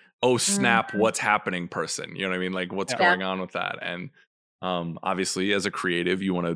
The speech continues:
Speaker 1: form your own lane, right? But, uh, yeah, I, I just, I really
Speaker 2: Yeah.
Speaker 1: wish, that's why five was such a good episode, is because it's so focused on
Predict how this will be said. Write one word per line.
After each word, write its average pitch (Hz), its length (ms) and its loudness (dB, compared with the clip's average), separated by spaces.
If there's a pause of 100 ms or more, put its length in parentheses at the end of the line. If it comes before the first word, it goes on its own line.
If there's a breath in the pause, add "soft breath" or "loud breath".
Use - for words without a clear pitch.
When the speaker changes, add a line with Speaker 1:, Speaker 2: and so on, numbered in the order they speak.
Speaker 1:
form 90 400 -4
your 87 160 0
own 87 380 -2
lane, 90 440 -6
right? 90 300 -4
But, - 240 -6
uh, - 300 -4
yeah, - 400 -10
I, 90 200 -2 (560 soft breath)
I 120 60 2
just, 110 260 -2
I 107 60 4
really 101 360 0
Speaker 2:
Yeah. 95 60 2
Speaker 1:
wish, - 560 -2 (380)
that's 123 200 2
why 120 140 4
five 95 340 2
was 92 120 -4
such - 220 -6
a 92 40 -6
good 87 120 -6
episode, 90 340 -6
is 82 100 -8
because 87 400 -8
it's 82 140 -10
so 92 140 -2
focused 92 440 -4
on 90 280 -2